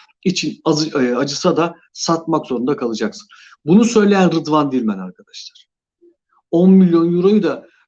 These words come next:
öyle alelade hani düşünmeden aklından çıkmış değil.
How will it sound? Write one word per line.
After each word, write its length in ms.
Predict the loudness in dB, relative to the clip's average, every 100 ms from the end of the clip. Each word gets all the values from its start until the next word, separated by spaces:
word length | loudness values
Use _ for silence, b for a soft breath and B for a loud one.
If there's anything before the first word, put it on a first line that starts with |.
| -10
öyle 260 | -6 -4 -4
alelade 800 | -4 -2 0 -2 0 -2 -4 b _
hani 260 | -8 -6
düşünmeden 640 | -6 -8 -6 -4 -6 -8 -10
aklından 500 | -10 -10 -8 -6 -6
çıkmış 460 | -8 -14 -18 -14 -12
değil. 180 | -12